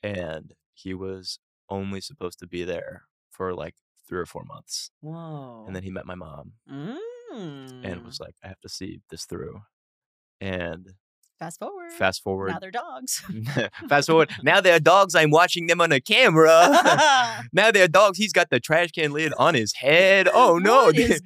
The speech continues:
Speaker 2: going
Speaker 1: this
Speaker 2: on?
Speaker 1: video is going viral as hell. <laughs> Did you, Dad, did you get into the, did you get into the, <laughs> uh, did you get into the expired waffles in the trash
Speaker 2: Oh
Speaker 1: can?
Speaker 2: my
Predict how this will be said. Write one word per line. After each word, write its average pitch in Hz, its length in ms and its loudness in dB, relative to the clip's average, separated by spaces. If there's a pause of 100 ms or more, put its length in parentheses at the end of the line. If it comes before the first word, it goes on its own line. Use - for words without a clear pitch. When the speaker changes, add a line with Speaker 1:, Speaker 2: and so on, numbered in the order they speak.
Speaker 2:
going 311 380 -4
Speaker 1:
this 440 240 4
Speaker 2:
on? 349 60 -4
Speaker 1:
video 277 320 6
is 240 100 4
going 247 360 4
viral 294 560 6
as - 100 0
hell. 262 1300 4 (540)
<laughs> - 960 -6
Did 202 180 -2
you, 202 100 -6 (220)
Dad, 254 260 4
did 262 160 -14
you 359 80 2
get 294 160 -2
into 247 160 -2
the, 175 300 -2
did 311 120 0
you 277 100 -2
get 226 120 4
into 208 160 4
the, 214 180 0 (100)
<laughs> - 100 -6
uh, 156 180 0
did - 460 -6
you 302 60 -2
get 277 120 0
into 240 160 2
the 202 220 4
expired 175 480 0
waffles 170 560 4
in 160 140 0
the 151 80 2
trash 147 400 2
Speaker 2:
Oh 151 40 -16
Speaker 1:
can? 143 180 -8
Speaker 2:
my - 80 -20